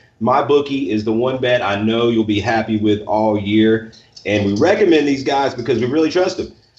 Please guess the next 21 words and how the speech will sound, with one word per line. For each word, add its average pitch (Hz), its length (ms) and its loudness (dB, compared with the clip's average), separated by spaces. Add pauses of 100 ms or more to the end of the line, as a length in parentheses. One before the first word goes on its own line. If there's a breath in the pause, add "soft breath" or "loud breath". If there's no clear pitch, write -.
(100)
MyBookie 143 760 0
has 123 160 0
been 131 180 0
in 139 140 -2
business 127 420 0
for 120 120 0
years. 123 500 0
They've 107 180 -2
got 92 240 -4
great 120 260 2
online 156 360 4
reviews, 120 640 0 (180 soft breath)
and 101 120 -2
their 107 100 4
mobile 123 300 4
site 123 400 0
is 95 160 -2
very 117 400 0
easy 107 340 2
to 98 60 -4
use. 98 560 -2